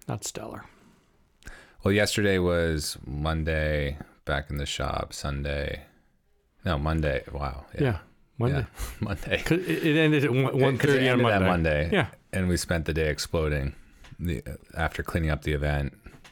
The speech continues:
Speaker 2: coming back to the shop, getting everything organized. Uh, yeah, it's a lot. There's a lot of aftermath.
Speaker 1: Yeah.
Speaker 2: Dealing with, uh, the post-race emails,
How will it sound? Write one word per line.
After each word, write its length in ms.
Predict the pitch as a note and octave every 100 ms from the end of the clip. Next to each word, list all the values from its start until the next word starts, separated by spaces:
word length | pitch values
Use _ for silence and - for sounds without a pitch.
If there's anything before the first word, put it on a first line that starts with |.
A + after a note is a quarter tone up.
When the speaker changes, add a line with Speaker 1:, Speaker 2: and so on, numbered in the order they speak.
| -
Speaker 2:
coming 220 | - D2+
back 140 | C#2+
to 40 | -
the 80 | C2+
shop, 400 | - C#2 B1+ - - - - - -
getting 180 | - F2+
everything 220 | D#2 D#2+
organized. 720 | D2+ D2 C#2+ C#2+ C#2 C#2 - - -
Uh, 300 | D#2+ D2+ D#2 -
yeah, 180 | D#2+ D#2
it's 140 | - -
a 60 |
lot. 280 | F2+ E2+ B1
There's 160 | D#2 F2
a 60 |
lot 340 | D#2 E2 F2+ F#2
of 240 | D#2+ D#2
aftermath. 720 | D2+ D2+ - C#2+ A#1 A#1+ - - - - _ -
Speaker 1:
Yeah. 160 | A#2 A#2+ - - - - - _ - - - - -
Speaker 2:
Dealing 280 | - D2+ D2
with, 240 | C#2+ C#2 -
uh, 300 | C2+ C2+ C#2
the 340 | C2+ C2 C2+ - - _ _ - - _ -
post-race 500 | G#2+ G2 G2+ F#2 -
emails, 680 | F#2+ F2+ F2 E2+ E2 D#2+